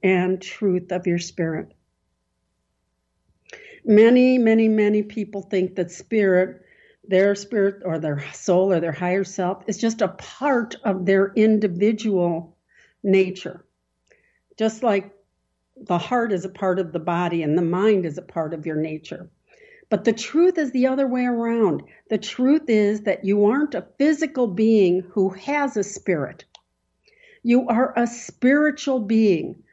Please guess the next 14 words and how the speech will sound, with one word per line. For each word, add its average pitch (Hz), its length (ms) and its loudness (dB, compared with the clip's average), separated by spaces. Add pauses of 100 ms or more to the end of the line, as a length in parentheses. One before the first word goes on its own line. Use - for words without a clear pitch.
(140)
who 240 260 0
has, 233 580 -2
at - 300 -6
this 254 260 0
moment 226 380 4
in 208 160 2
time, 190 440 -2
a 196 60 -6 (160)
physical 240 460 -2
body 196 560 0
and 196 240 2
a 185 160 -6
physical 175 560 -2
life. - 460 -4